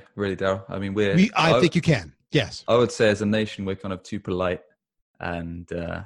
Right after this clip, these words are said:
Speaker 2: That's been my
Speaker 1: it's
Speaker 2: experience. But not in the pub. Once you're in the pub, then you
Speaker 1: Oh,
Speaker 2: let it
Speaker 1: no.
Speaker 2: loose.
Speaker 1: Not after
Speaker 2: So
Speaker 1: a few
Speaker 2: you're
Speaker 1: beers,
Speaker 2: like
Speaker 1: that's for
Speaker 2: us.
Speaker 1: sure.
Speaker 2: Yes, we're the same way.
Speaker 1: <laughs> Cool, man. So one more quickly. Niraj Kapoor,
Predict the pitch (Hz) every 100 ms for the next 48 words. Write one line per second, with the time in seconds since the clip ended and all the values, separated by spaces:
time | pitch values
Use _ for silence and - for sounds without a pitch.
0 | - 131 - 160 156 147 - 98 90 -
1 | - _ - 160 190 262 277 226 - 320
2 | 156 190 208 277 254 - 294 285 180 208
3 | 226 233 - 131 302 151 - - - -
4 | 156 156 175 247 254 240 220 311 131 110
5 | 113 104 - 226 277 110 - - - 147
6 | 143 175 104 73 _ _ _ _ - 220
7 | 185 131 - 160 123 113 - - - 139
8 | 156 143 131 151 131 117 117 123 135 151
9 | 151 - - 131 - 127 92 117